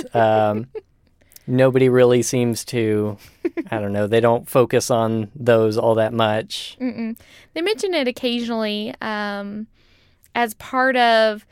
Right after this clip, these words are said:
Speaker 1: uh, Gyuri pairing herself up with Seji and Akane. Um, that actually makes them immortal. It makes them kind of Cupids as well. And one of the things they say is, since they're all paired together,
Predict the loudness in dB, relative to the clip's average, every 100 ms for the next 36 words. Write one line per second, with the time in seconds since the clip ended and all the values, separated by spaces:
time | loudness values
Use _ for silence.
0 | _ _ _ _ _ _ -10 -6 -6 -6
1 | -8 -10 -10 -4 0 2 0 -4 -2 0
2 | 0 0 -2 0 0 0 0 0 -2 -2
3 | -4 -2 -2 -2 -2 -4 -4 -4 -4 -2
4 | -2 -2 -2 -2 -2 -4 -6 -12 _ _
5 | _ _ -4 -2 -2 -2 -6 -8 0 2
6 | 2 -2 -2 -2 -4 -2 0 2 0 0
7 | 0 0 2 2 2 -2 -4 -2 -2 -2
8 | -4 -4 -4 -8 -12 -4 -2 -2 -6 -4
9 | 0 0 0 -2 -2 0 2 2 0 -4
10 | -6 -4 -2 -2 -2 -4 -2 -2 -2 0
11 | 2 2 -2 -6 _ _ _ _ _ _
12 | -10 -4 -2 -2 -6 -12 -12 -14 _ _
13 | _ -2 2 4 6 4 0 0 0 -2
14 | -2 -2 0 0 0 -2